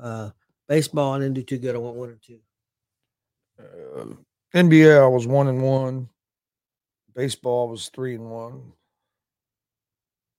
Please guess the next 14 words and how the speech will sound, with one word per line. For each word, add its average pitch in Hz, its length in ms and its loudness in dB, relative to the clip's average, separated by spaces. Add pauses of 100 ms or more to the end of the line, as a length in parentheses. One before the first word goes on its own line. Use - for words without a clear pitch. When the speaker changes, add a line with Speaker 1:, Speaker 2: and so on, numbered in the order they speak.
(760)
Speaker 2:
Or 123 100 -6
four 139 240 -2
and 113 100 -8
one, 110 140 -10
excuse 110 320 -14
me, 98 100 -16
four 127 220 -12
and 107 100 -12
one. 82 200 -18 (2500)
Four 139 160 -2
and 135 100 -4
one 131 140 -2
in 127 80 -6
baseball. 123 580 -4